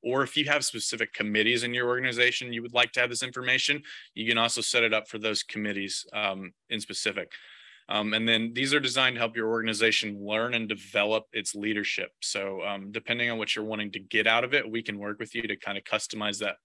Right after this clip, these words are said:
presentation a little bit to really help make the most out of it for your leaders. So what's on the plate? So this is a listing.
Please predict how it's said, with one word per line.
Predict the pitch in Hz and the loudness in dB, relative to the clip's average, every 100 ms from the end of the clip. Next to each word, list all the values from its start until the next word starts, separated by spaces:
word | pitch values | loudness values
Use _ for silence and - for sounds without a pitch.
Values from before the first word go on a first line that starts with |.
| _ - | _ -8
presentation | 107 104 107 110 120 | -8 0 0 0 -4
a | |
little | 123 | -4
bit | 135 127 | -4 -4
to | 107 | -2
really | 107 107 | 0 0
help | 104 98 - - | -2 -4 -12 -4
make | 113 110 | -2 0
the | 113 | -2
most | 110 104 - | -2 -2 -2
out | 101 | -2
of | 104 | -4
it | 104 | -6
for | 101 | -8
your | 98 | -8
leaders. | 98 101 92 - - _ _ _ _ _ _ _ _ - - _ | -4 -6 -6 -12 -16 _ _ _ _ _ _ _ _ -20 -20 _
So | - 196 135 | 4 6 6
what's | 101 139 185 | 4 4 4
on | 180 175 | 2 2
the | 139 | 0
plate? | - 139 127 95 _ _ _ _ | 0 4 4 4 _ _ _ _
So | - 120 | 0 2
this | 117 117 156 185 | 2 0 2 2
is | 196 185 | 2 4
a | |
listing. | 165 165 - 151 147 147 | 4 4 2 2 2 0